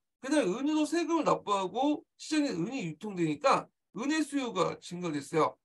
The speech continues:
그래서 십오 세기 중엽 국돈이 각지에서 은강산이 개발되기 시작했거든요. 그래서 그 당시 은강 체결 사업은 당시 노다지 산업이었어.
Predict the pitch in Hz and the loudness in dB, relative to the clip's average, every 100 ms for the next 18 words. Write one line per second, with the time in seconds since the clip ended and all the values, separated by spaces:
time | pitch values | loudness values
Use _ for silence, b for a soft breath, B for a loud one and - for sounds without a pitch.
0 | _ _ - 226 226 302 320 302 269 - | _ _ -2 2 2 2 2 2 -2 -4
1 | 196 214 196 185 180 - 156 - 196 170 | -6 -6 -8 -6 -6 -6 -10 -8 -2 0
2 | 156 202 233 214 190 160 156 147 170 147 | 2 4 2 2 -2 -2 -2 -2 0 0
3 | 143 143 139 - 147 294 - _ _ _ | -2 -8 -12 -4 2 2 2 _ _ _
4 | _ - 233 240 233 208 233 233 180 214 | _ 0 6 6 6 4 4 4 -2 -2
5 | 226 _ _ 226 214 - 302 311 277 262 | -6 _ _ 0 0 0 2 4 4 4
6 | 196 254 180 b b b _ - 185 220 | 6 6 4 b b b _ 0 0 0
7 | 185 160 277 269 170 143 139 - - | 4 8 10 8 6 -2 -4 -6 -8